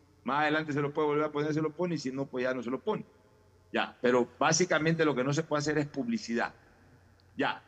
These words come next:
"Ah, pero es que yo quiero ir con Fernando Flores, que es candidato, quiero acompañarlo". Puedes acompañarlo. "Ah, es que igual que yo,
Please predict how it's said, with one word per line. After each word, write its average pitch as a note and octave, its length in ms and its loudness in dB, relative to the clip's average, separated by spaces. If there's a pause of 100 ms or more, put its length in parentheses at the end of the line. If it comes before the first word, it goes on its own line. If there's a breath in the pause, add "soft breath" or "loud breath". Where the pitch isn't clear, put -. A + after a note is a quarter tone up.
(320)
"Ah, F3+ 360 -2 (360)
pero C#3+ 180 2
es C#3+ 80 -2
que D3 120 2
yo D#3+ 180 2
quiero F3 320 0
ir F#3 300 0
con C#3+ 600 -2 (460)
Fernando D#3+ 360 -4
Flores, E3+ 320 0
que E3+ 100 -4
es D#3+ 60 -12
candidato, E3+ 580 -2
quiero E3 180 -2
acompañarlo". E3 560 -4 (180)
Puedes A2+ 260 -2
acompañarlo. C#3+ 600 -4 (1120)
"Ah, F#3+ 280 2
es D3+ 120 0
que C#3+ 320 2
igual F3 360 0
que E3 360 0
yo, G3 380 0